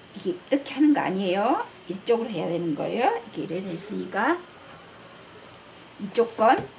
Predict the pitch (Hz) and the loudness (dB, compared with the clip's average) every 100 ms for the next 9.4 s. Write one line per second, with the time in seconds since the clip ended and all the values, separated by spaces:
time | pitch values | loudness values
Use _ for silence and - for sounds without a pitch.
0 | - 180 180 - 240 262 339 - - - | -4 0 0 0 -2 -2 -2 -8 -20 -6
1 | 175 202 226 359 277 285 226 180 190 214 | -4 -2 0 0 0 2 2 2 0 -2
2 | 202 165 190 247 - - - - 339 320 | 0 0 2 2 0 -12 -10 0 2 4
3 | 359 311 202 294 359 220 185 175 - 160 | 2 4 6 6 6 2 2 -2 -2 0
4 | 160 156 - - 160 190 233 - 151 - | 0 0 -2 -2 0 2 0 -4 -10 -8
5 | 139 - - - - - - - - - | -8 -8 -12 -20 -20 -6 -6 -6 -18 -20
6 | - - - - - - 202 - - - | -20 -20 -20 -20 -20 -6 -6 -6 -10 -16
7 | - - - - - - - - - - | -18 -20 -20 -20 -20 -20 -20 -20 -20 -20
8 | - - - - - - - - 175 - | -20 -20 -20 -20 -20 -20 -20 -14 -12 -8
9 | 202 185 233 349 | -6 -4 -4 -6